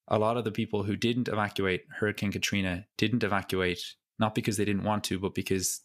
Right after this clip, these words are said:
they were paycheck to paycheck people, and they literally didn't have any money in their bank account. They just didn't, they didn't have a choice.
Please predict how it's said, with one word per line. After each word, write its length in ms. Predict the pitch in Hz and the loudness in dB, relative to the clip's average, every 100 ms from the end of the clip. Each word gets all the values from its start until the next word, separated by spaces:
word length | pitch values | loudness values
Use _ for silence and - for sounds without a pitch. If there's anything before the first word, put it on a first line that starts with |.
| - | 0
they 100 | 98 | 2
were 120 | 98 | 2
paycheck 420 | - 110 - 110 | 0 -2 -2 -4
to 80 | 107 | -4
paycheck 580 | - 104 - 98 - - _ _ _ _ _ | -4 -2 0 -2 -4 -18 _ _ _ _ _
people, 440 | - 98 - 117 _ _ _ _ _ | -4 -2 -2 -4 _ _ _ _ _
and 140 | - 95 | 0 2
they 60 | |
literally 480 | 92 101 101 101 95 | 2 2 2 0 0
didn't 200 | 90 95 | 0 -2
have 200 | 92 90 | -2 -2
any 140 | 90 90 | -4 -6
money 180 | 90 | -4
in 80 | 92 | -4
their 80 | 95 | -2
bank 200 | - - | -4 -6
account. 400 | - - - - _ _ _ _ _ _ _ - | -6 -8 -8 -20 _ _ _ _ _ _ _ 0
They 80 | |
just 160 | 92 92 | 0 2
didn't, 280 | 98 95 - | 0 -2 -2
they 100 | 104 | -2
didn't 120 | 95 | 0
have 120 | 92 | 0
a 20 | 92 | 0
choice. 480 | 147 147 - - | 0 -2 -4 -8